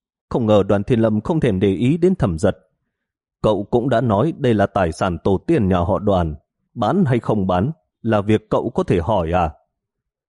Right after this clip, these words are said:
Thẩm Giật vội vàng gật đầu. "Vâng, vâng, vâng, tôi đúng là lắm miệng. Chuyện lớn như vậy, ngài đã thương lượng với dì hai chưa?"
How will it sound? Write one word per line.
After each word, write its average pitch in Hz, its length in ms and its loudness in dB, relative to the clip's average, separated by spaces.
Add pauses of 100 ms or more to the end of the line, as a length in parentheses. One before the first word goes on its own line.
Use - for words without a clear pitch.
(300)
Thẩm 95 160 0
Giật 98 240 -2
vội 110 160 0
vàng 95 240 -2
gật 95 220 -4
đầu. 85 320 -2 (540)
"Vâng, 107 300 -2
vâng, 107 200 -2
vâng, 101 220 -2 (280)
tôi 113 360 0
đúng 123 200 -2
là 143 140 2
lắm 117 320 0
miệng. 104 160 2 (600)
Chuyện 117 160 -2
lớn 147 260 0
như 156 100 2
vậy, 113 180 -2 (200)
ngài 107 280 0
đã 107 140 -2
thương 131 180 2
lượng 113 280 0
với 151 120 2
dì 117 160 2
hai 107 200 0
chưa?" 117 260 0